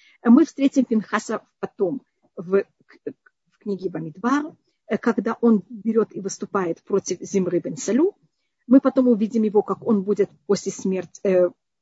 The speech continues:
будет помогать также, э, вы помните, Пинхаса несколько раз в Туре, и потом он также будет рассматриваться в книге Иошуа. И у нас есть предание,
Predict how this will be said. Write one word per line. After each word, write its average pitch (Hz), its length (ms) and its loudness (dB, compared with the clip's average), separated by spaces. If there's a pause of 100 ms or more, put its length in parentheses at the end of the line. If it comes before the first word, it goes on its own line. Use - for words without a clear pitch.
(140)
будет 202 240 -2
помогать 180 500 -8
также, 170 320 -4
э, 170 80 -4 (480)
вы 170 680 -10
помните, 202 440 2 (180)
Пинхаса 190 460 -8
несколько 185 460 -12
раз 311 340 -14 (380)
в - 160 -20
Туре, 330 340 2 (240)
и 262 80 4
потом 240 280 0
он 208 80 0
также 202 220 -2
будет 190 180 0 (260)
рассматриваться 185 640 -6
в - 80 -20
книге 175 260 -10 (100)
Иошуа. 381 380 -6 (800)
И 285 160 2
у 277 60 4
нас 247 260 2
есть 240 160 -4
предание, 175 520 -4